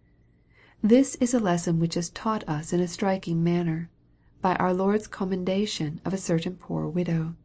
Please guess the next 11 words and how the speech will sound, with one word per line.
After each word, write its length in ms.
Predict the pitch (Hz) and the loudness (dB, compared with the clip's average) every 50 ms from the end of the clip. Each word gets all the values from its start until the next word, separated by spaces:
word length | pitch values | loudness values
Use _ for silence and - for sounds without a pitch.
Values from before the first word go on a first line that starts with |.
| _ _ _ _ _ _ _ _ _ _ _ _ _ _ _ - - - | _ _ _ _ _ _ _ _ _ _ _ _ _ _ _ -20 -6 2
We 160 | - 233 240 254 | 6 6 8 8
are 60 | 269 | 6
told 320 | 269 - - 226 220 208 | 6 4 2 2 4 4
that 240 | 208 202 202 - - | 2 0 -2 -2 -2
he 380 | 196 185 180 175 170 170 - - _ _ _ - | 0 2 2 2 2 0 -2 -8 _ _ _ -2
"beheld 500 | 180 214 196 190 - - 220 214 214 220 220 | 0 0 0 0 0 0 0 2 0 0 0
how 120 | 214 226 | 0 0
the 80 | 226 240 | 0 0
people 340 | 233 - 185 175 170 - 175 | -2 -2 -2 -2 -2 -2 -4
cast 420 | 170 - 165 156 160 165 - - | -4 -4 -4 -4 -4 -6 -4 -2
in" 320 | 202 190 175 165 170 175 | -2 0 0 0 -2 -4